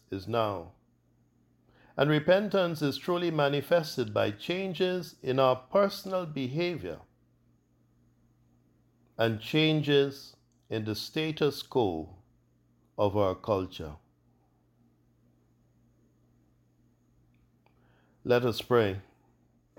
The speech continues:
O merciful Creator, your hand is open wide to satisfy,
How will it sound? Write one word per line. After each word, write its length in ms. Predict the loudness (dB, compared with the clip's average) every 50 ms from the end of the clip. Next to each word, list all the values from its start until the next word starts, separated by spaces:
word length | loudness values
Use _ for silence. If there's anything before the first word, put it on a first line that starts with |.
| -20 _ _ _ _ _ _ _ _ _ _ _ _ _ _ _ _ _ _ _ _ _ _ _ _ _ _ _ _ _ _ _ _ _ _ _ 0
O 360 | 4 6 8 8 6 4 2
merciful 600 | -2 0 0 0 0 -2 -6 -6 -2 -2 -2 -2
Creator, 680 | -2 -4 -4 -2 0 0 0 -2 -2 -4 -6 -6 -6 -10 -16 _ _ _ _ _ _ _ _ _ _ _ _ _ _ _ _ -4
your 180 | 0 0 2
hand 280 | 2 4 2 2 2 -2
is 140 | -2 2 4
open 380 | 4 4 4 2 0 -2 0
wide 380 | 2 2 4 4 2 2 -2 -4
to 100 | -6 -6
satisfy, 880 | -6 -4 0 2 2 2 0 -2 -4 -2 0 2 2 2 2 0 -2 -4